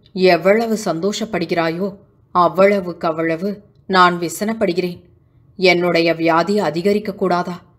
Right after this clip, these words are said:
என்று நான் சுவாமியை வேண்டுகிறேன்" என்றான். அதை கேட்ட பேதையான அந்த நங்கை தான் இல்லாத காலத்தில் சகோதரிகள் அவனிடம் ஏதோ கலகம் விளைவித்திருப்பதாக உடனே நிச்சயித்து கொண்டு புன்னகை செய்தவளாய்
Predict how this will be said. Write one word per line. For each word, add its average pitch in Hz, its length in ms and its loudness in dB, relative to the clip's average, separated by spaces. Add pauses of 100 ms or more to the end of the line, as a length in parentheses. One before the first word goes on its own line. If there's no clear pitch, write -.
(320)
என்று 196 300 4
நான் 170 240 2
சுவாமியை 180 640 -2
வேண்டுகிறேன்" 180 540 -2 (380)
என்றான். 180 420 4 (840)
அதை 208 300 4 (100)
கேட்ட 196 340 0
பேதையான 196 720 0
அந்த 175 200 0
நங்கை 170 320 0 (300)
தான் 208 300 6
இல்லாத 214 460 2
காலத்தில் 180 540 2 (280)
சகோதரிகள் 208 840 4
அவனிடம் 180 520 2 (400)
ஏதோ 208 320 6
கலகம் 202 480 2
விளைவித்திருப்பதாக 190 1040 2
உடனே 180 400 0
நிச்சயித்து 196 520 -2
கொண்டு 175 260 0 (480)
புன்னகை 226 420 6 (120)
செய்தவளாய் 185 600 2